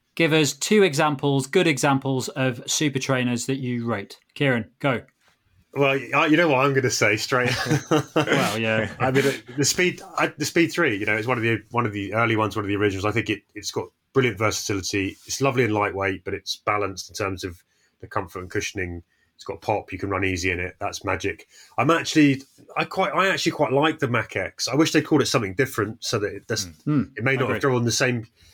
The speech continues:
Speaker 2: the comparisons that it gets with the Mac five, 'cause I actually really enjoy running in it. I, I think it's quite a nice kind of racy shoe. Prefer it for,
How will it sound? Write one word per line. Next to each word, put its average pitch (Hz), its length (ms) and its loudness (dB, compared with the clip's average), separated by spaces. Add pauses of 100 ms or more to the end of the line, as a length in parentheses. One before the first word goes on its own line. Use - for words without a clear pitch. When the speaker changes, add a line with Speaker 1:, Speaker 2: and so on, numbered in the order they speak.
(200)
Speaker 2:
the 120 80 -2
comparisons 120 640 -2
that 107 120 0
it 98 100 2
gets 117 260 -2
with 117 140 0
the 110 60 -4
Mac 110 240 -2
five, 127 300 0
'cause 120 120 -4
I 135 80 2
actually 131 300 -2
really 120 180 4
enjoy 113 240 2
running 117 280 2
in 95 120 -2
it. 87 160 -6
I, 107 120 -4 (120)
I 113 60 -6
think 113 160 -6
it's 95 100 -6
quite 104 220 0
a - 20 -2
nice 117 240 0
kind 98 140 -6
of 92 80 -4
racy 101 320 -2
shoe. 98 340 -2 (400)
Prefer 113 320 2
it 98 100 -6
for, 98 200 -6